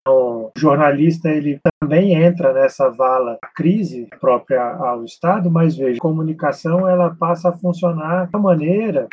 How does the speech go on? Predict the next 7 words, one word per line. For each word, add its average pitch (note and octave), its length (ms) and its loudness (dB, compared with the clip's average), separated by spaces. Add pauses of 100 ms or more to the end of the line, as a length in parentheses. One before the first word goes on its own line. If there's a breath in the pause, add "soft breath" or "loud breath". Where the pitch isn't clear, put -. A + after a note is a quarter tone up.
que A2+ 840 -8
grupos E3+ 560 2
políticos D#3 960 0 (260)
e D#3 120 0
empresas E3 800 4 (200)
entendem, E3 640 2
né? F3 360 0